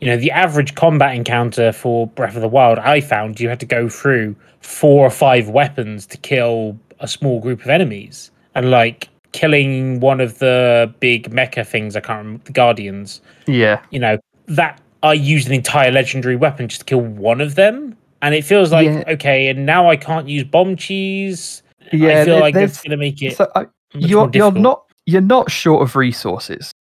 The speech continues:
Speaker 2: Like, I think, I feel like the idea is that generally you'd go through, like, one item and you'd get two items back from an enemy. Like, the, the idea is the economy does work out. The problem I often find that I,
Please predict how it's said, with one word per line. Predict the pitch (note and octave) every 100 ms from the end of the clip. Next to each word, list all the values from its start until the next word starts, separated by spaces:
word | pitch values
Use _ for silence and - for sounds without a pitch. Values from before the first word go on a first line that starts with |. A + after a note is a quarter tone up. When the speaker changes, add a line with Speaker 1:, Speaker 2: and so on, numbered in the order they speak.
| _
Speaker 2:
Like, | B2 B2+ - _ _
I | E3
think, | F3 F3
I |
feel | D3 E3+
like | C#3
the |
idea | C3 C3 B2
is |
that | A2
generally | A2 B2 A#2
you'd | A2 A2 G#2+
go | A2+
through, | A2 - A2 G#2+
like, | G#2+ G2+ G#2 A#2+
one | G#2 G#2+ G#2
item | G2+ G2 G2 - G#2 G2+ G2 G#2+
and | G#2+
you'd | F#2
get | G2 -
two | - A2+
items | G2 G2 G2 F#2
back | - F#2 -
from | G2+
an | F#2+
enemy. | F#2 F2+ -
Like, | F#2 G#2+
the, | A#2+
the | E3+ C#3+
idea | D#3 D3+
is | A#2+
the |
economy | A#2+ - A#2+ G#2 G2+ G2+
does | - G2 F#2+ - - _ _ -
work | A2 G2+
out. | A2 F#2 - _ _
The | D3+
problem | G3 A#3 B3+ F#3+
I | C3+
often | C#3 C#3+ B2
find | - A2+ A#2+ B2+
that | - -
I, | D#3+